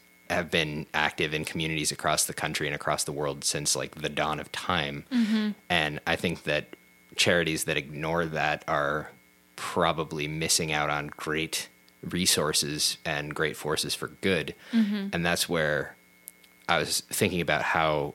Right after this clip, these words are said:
Speaker 1: we might be able to tap into that at some point by
Speaker 2: Yeah.
Speaker 1: being a faith-neutral organization that doesn't purport to adhere to any specific belief system so that we're not excluding anyone.
Speaker 2: Mm-hmm.
Speaker 1: We might be able to find allies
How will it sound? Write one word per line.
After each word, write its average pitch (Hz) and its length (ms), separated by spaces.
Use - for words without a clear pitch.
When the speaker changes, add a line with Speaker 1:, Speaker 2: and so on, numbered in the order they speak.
Speaker 1:
we 80 160
might 76 180
be 78 120
able 73 140
to - 120
tap - 320
into - 200
that 69 300
at - 200
some 78 260
point 76 400
by 87 120
Speaker 2:
Yeah. 220 400
Speaker 1:
being - 200
a 78 180
faith-neutral 98 840
organization 76 720
that 73 240
doesn't 90 360
purport - 520
to 82 140
adhere 76 520
to 76 380
any 80 240
specific - 760
belief 78 260
system 73 380
so - 180
that 69 120
we're 71 120
not 73 160
excluding 98 540
anyone. 62 520
Speaker 2:
Mm-hmm. 220 560
Speaker 1:
We 185 160
might 170 280
be 80 140
able 78 240
to 76 520
find 76 580
allies - 640